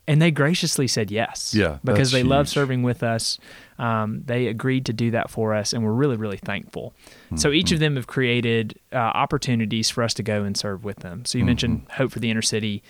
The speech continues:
Speaker 1: has got an urban garden that they are, um, slowly expanding. And so we're gonna get, we've got one team that'll go down and help volunteer with that. We've got a team that'll work with Vision of Mercy to prepare some meals for the homeless community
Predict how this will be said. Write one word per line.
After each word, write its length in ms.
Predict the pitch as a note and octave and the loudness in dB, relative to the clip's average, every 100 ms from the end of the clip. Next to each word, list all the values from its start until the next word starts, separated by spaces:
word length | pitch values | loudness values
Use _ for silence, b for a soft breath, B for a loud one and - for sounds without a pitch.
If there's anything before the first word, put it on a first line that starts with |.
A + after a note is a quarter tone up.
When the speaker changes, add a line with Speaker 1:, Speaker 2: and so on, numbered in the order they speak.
| B B B | B B B
Speaker 1:
has 120 | A#2+ | -2
got 160 | A#2+ | 0
an 100 | A2+ - | 0 0
urban 260 | A#2 A2 G#2 | -2 0 0
garden 500 | G2+ G2+ G2 G2 F#2+ - | 0 0 0 -4 -6 -6
that 160 | A2+ | -4
they 160 | A#2 G#2+ | 0 0
are, 280 | G2+ G2+ - | 0 -2 -4
um, 300 | G#2 G2+ G2+ - - | -6 -6 -8 -12 -6
slowly 480 | - - C#3+ C3 A2+ | -2 2 4 2 -2
expanding. 640 | - - B2 A2+ G#2 G2 - _ _ _ _ _ - | -2 0 2 2 0 -2 -8 _ _ _ _ _ -4
And 100 | D3+ | 0
so 60 | C#3+ | 0
we're 80 | C3 | 0
gonna 160 | C#3 | 2
get, 160 | B2 C3 | 0 0
we've 140 | B2 | 0
got 160 | A#2+ A#2 | 0 0
one 200 | A#2 A#2 | 2 0
team 280 | - A#2 A#2 | 0 0 0
that'll 180 | A2 G#2+ | 0 -2
go 160 | A2 | -4
down 440 | G#2 G#2+ G#2 G2+ G#2 B B B | -4 -2 -2 -4 -8 B B B
and 120 | - A2 | -8 -2
help 280 | G#2+ - | -2 -2
volunteer 460 | - G2+ G2 - F#2+ | -6 -6 -6 -8 -8
with 140 | F#2 - | -10 -10
that. 280 | G2 - - _ | -10 -12 -16 _
We've 80 | |
got 160 | - C3+ | -2 0
a 40 | |
team 300 | B2 C3+ C3 | 0 0 0
that'll 180 | B2+ A#2+ | 2 2
work 200 | A#2 A#2+ | 2 0
with 120 | C3 A2+ | 0 0
Vision 280 | B2 A#2 | 0 0
of 60 | A#2 | 0
Mercy 480 | A2 A2 - A2+ G#2+ | 0 0 0 0 -2
to 300 | - G#2+ G#2 B B | -4 -4 -6 B B
prepare 340 | - - B2 A2+ | -8 -2 0 2
some 220 | - A2+ | 2 2
meals 340 | A2 A2 A2 | 2 2 0
for 280 | - A#2+ A2+ | -2 -2 0
the 100 | G#2+ | 0
homeless 300 | A2+ A2+ A2 | 0 0 0
community 540 | - A#2 G#2+ A2 G#2 | -2 -2 0 0 -2